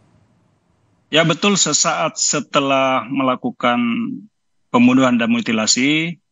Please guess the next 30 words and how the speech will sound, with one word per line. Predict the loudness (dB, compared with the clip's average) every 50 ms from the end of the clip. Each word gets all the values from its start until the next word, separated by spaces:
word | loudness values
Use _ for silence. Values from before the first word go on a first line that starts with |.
| _ -4 -2
pelaku | -2 -2 0 0 0 2
ini | 2 0 -2 -4 -6 -8 _ _ _ _ _ _ _ _ _ -4
berdasarkan | 0 0 2 2 2 0 -2 -2 -2 -2 -2
informasi | -2 -2 0 0 2 2 2 0 -2 -2
yang | -4
kami | -4 -2 -2 -2 0
dapatkan | -2 -2 0 -2 -4 -4 -2 0 2 2 4 4 2 2 2
dan | 0 0 0 0
saksi-saksi | -2 -2 -2 -4 -2 -2 -2 -2 -2 -8 -6 -2 0 0 2 2 0 -2 -4 -6 -12 _ _ _ _ _ -10 -2
sempat | 2 2 2 4 4 2 2 0 -4 -18 _ _ _ _ _ _ _ _ _ _ _ _ _ _ _ _ _ _
berusaha | -2 0 0 2 2 2 0 0 0 0
untuk | 0 0 0 0 0
bunuh | 2 2 4
diri | 2 2 2 0 -2
dan | -2 -2 -2 -2 -4
itu | -4 -4 -4
terkonfirmasi | -2 -2 -2 0 0 -2 0 0 0 2 2 2 2 2 0 -2 -2
dengan | -2 -2 0 0 -2 -2 -4 -6 -8 -4
ada | -2 0 0
beberapa | 0 0 0 0 2 2 0 0 0 -2
luka | 0 0 -2 0 0 0
di | 0 0 0 0 -2 -2 -4 _ _ _ _ _ 0
tubuh | 2 2 2 2 2
pelaku | 2 0 0 0 0 -4
sendiri, | -2 -2 -2 0 0
misalnya | 0 0 0 0 -2 -2 -2 -2
sayatan | -2 0 -2 -2 -2 -2 -2 0
di | 0 0
lengan | 0 2 2 2 0 0
kiri, | 0 -2 2 2 4 4 4 2 0 -2 -6